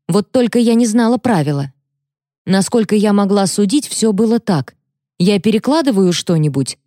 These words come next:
Диана возвращает все на место. Понимаю, кухня была ее вотчиной,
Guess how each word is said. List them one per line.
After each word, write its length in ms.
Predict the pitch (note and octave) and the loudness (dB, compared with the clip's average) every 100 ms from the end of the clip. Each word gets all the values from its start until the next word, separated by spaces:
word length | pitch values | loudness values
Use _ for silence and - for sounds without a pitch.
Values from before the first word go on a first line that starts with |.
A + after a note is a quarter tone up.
| _ | _
Диана 400 | F3+ A3 C#4 E4 | -2 0 0 0
возвращает 640 | G#3+ E3 F3+ E3+ A#3+ C4+ A3+ | 0 -2 -2 -2 0 -2 -2
все 280 | - A3+ | -4 0
на 100 | A#3+ | 2
место. 540 | A3+ F3 C#3 - C#3 C3+ _ _ _ _ _ _ | 2 0 -2 -6 -10 -12 _ _ _ _ _ _
Понимаю, 640 | - F3 F#3 F#3+ C4+ B3+ E3 | -2 0 2 2 2 0 0
кухня 360 | - G3 G3 F#3 | -2 -4 -2 0
была 260 | F#3 F3+ | 0 0
ее 320 | F3 E3+ F#3 | 0 0 0
вотчиной, 680 | F3 C4 A3+ - D#3+ C3+ C#3 | 0 0 -2 -4 -2 -2 -4